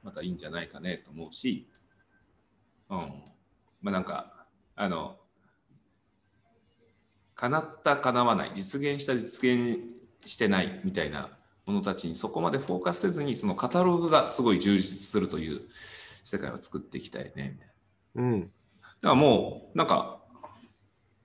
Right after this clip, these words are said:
Speaker 1: もう一頑張りすると、カタログ数自体も五百個ぐらいになんじゃん。なんのね。
Speaker 2: おう。
Speaker 1: で、で、五百、五百は実はまあユニークというか、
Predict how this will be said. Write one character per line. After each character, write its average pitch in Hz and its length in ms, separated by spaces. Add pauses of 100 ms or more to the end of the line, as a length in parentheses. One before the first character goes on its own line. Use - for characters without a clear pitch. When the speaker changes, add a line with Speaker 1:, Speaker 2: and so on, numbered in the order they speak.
(140)
Speaker 1:
も 190 380
う - 20
一 190 220
頑 196 180
張 113 120
り 92 100
す 95 120
る 90 140
と、 - 480 (680)
カ 131 120
タ 165 80
ロ 165 140
グ 175 100
数 113 280
自 90 160
体 95 100
も 82 100
五 104 120
百 117 180
個 120 120
ぐ 113 80
ら 95 60
い - 40
に 87 60
な 82 60
ん 76 80
じ - 80
ゃ - 40
ん。 - 60 (280)
な 113 100
ん 98 60
の 123 100
ね。 113 120
Speaker 2:
お 101 160
う。 87 80 (1900)
Speaker 1:
で、 104 500 (500)
で、 123 80
五 117 120
百、 208 680
五 151 120
百 202 240
は 151 140
実 104 180
は 87 80
ま 85 100
あ 82 40
ユ 107 160
ニ 196 200
ー 196 40
ク - 100
と 85 140
い 87 80
う 87 80
か、 87 420